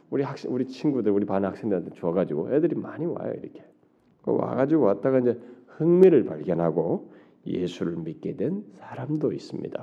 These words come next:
혹. 또 어떤 사람들은 이성적인 흥미를 가지고 오죠. 참 생각이 조금은 좀 그렇지만은 이성적인 흥미를 가지고, 예, 왔다가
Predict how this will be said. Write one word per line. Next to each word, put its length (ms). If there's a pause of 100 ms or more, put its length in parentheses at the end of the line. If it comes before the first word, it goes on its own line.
혹. 280 (1600)
또 100
어떤 240
사람들은 600
이성적인 520
흥미를 400
가지고 380
오죠. 460
참 240
생각이 440
조금은 600
좀 420 (280)
그렇지만은 920 (400)
이성적인 540
흥미를 380
가지고, 840
예, 40 (140)
왔다가 880